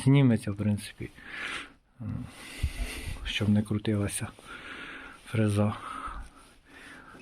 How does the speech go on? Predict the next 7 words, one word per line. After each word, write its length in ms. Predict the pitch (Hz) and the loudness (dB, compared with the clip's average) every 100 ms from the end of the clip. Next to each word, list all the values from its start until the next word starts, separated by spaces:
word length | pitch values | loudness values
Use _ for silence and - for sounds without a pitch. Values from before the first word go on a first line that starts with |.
| - - - | -14 -12 2
Але 380 | 131 131 143 127 - | 6 10 10 6 4
на 120 | 123 123 | 6 8
розворотах 840 | 127 120 135 151 151 117 - - - - - - | 8 10 10 10 8 2 0 -10 -12 -12 -10 -2
підйому 400 | 110 123 131 110 | 4 8 10 8
хватає. 640 | - 101 - 110 104 101 - - - - - - - - - - - - - - - - - - 127 | 6 2 6 6 6 0 -6 -16 -20 -20 -20 -18 -18 -18 -20 -20 -20 -20 -20 -20 -20 -20 -18 -4 0
Ось 260 | 107 - | 0 -2
так. 460 | - - - - | -8 -8 -4 -6